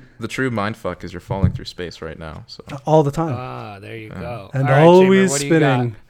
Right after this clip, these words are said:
Speaker 2: All right, mine's, uh, <laughs> mine's good. This is from,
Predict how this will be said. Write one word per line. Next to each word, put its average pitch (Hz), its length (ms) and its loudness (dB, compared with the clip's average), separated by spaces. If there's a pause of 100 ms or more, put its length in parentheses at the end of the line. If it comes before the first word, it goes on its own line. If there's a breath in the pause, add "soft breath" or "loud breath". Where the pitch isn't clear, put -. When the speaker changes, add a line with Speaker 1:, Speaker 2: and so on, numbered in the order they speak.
(300 loud breath)
Speaker 2:
All 160 200 4
right, 160 120 6
mine's, 190 680 4
uh, 147 1700 2 (180)
<laughs> 247 200 -6
mine's 180 240 6
good. 233 260 6 (220 loud breath)
This 180 220 6
is 185 180 6
from, 156 760 -2